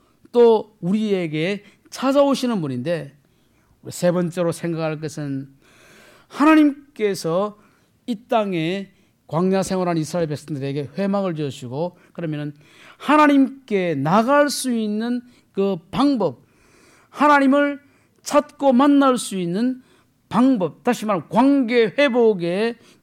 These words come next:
길을 알려주심을 우리는 이 성막을 통해서, 회막을 통해서 알 수가 있습니다.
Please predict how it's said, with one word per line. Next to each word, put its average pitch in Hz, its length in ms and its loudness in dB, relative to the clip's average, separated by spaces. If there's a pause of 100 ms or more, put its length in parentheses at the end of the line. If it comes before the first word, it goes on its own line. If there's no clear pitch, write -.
(100)
길을 233 560 2 (440)
알려주심을 185 1160 0
우리는 151 440 -6 (240)
이 127 200 -14 (200)
성막을 196 600 -2
통해서, 151 600 -8 (200)
회막을 180 340 -4
통해서 147 540 -10 (240)
알 147 180 -6
수가 160 320 -6
있습니다. 131 480 -10